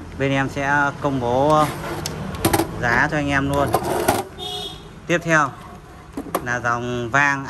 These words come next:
Ivin ba sáu mươi cộng nhá. Nhưng mà nó là hàng, ờ, công ty của Ivin là chính hãng, còn, ờ, dòng này là các công ty khác nó đặt tên nên là L A S M sáu không tám.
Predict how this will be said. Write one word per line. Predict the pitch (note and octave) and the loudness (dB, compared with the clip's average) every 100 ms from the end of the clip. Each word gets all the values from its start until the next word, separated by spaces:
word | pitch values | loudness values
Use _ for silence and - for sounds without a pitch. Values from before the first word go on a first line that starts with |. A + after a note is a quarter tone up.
| C#3+ D3 | 2 2
Ivin | C3+ D3 D3+ B2+ - - - - - - - | 0 -2 -4 -4 -12 -18 -20 -20 -20 -18 -2
ba | C#3 C#3 | 2 2
sáu | C3+ A#2+ | 0 -4
mươi | C3 D3+ | 0 -2
cộng | - B2+ A2+ C3 | 0 -2 -2 -2
nhá. | C#3+ C3+ - - - - - - - - - - - - - - | -2 -2 -8 -20 -20 -20 -20 -20 -20 -20 -20 -20 -20 -20 -20 -12
Nhưng | B2+ C3+ | -6 0
mà | C3 A#2+ A#2 A#2 A2+ A2+ A2 - - - - - - | 2 4 4 2 2 0 -4 -10 -18 -20 -20 -12 -4
nó | B2 | 0
là | C#3+ B2 | 0 0
hàng, | A#2+ A#2+ A2+ | 2 2 2
ờ, | A#2 A2+ | 0 -2
công | - D3+ C#3 | -2 -4 -2
ty | D#3 D3 | -2 -2
của | A#2 A2 | 0 0
Ivin | C3 B2+ D3 C3+ | 0 -2 -2 -2
là | A2+ | -4
chính | - B2 | -8 -8
hãng, | D3+ D#3 F3+ F3 | -4 -4 -6 -8
còn, | C3 A#2+ A#2 | -4 -2 -2
ờ, | A#2 A2+ A2 - - - - | -2 -2 -4 -8 -8 -6 -4
dòng | A#2+ A#2 | -2 -2
này | A#2 | -2
là | A2+ | -4
các | A2 D3+ D#3 | -4 -4 -4
công | D3+ | -6
ty | C3+ D3+ | -4 -6
khác | C#3 F#3 F#3 D#3 | -2 -4 -4 -4
nó | |
đặt | C#3 C3 - | -2 -2 -2
tên | D3+ C#3+ - - - - - - | -2 -4 -10 -18 -20 -20 -18 -12
nên | A#2 B2+ C3 C3+ B2+ | -8 -4 -2 -2 0
là | A#2+ A2 G#2+ G#2 G2+ - - - A#2+ | 0 0 -2 -4 -10 -18 -18 -12 -2
L | |
A | A#2 A#2+ C3 C#3 | 2 4 4 2
S | D#3 - - | -2 -4 -8
M | A#2 A2+ A2 | -2 0 -2
sáu | - B2 | -2 -2
không | B2+ C3+ | -2 -4
tám. | B2+ A#2 B2+ | -2 0 0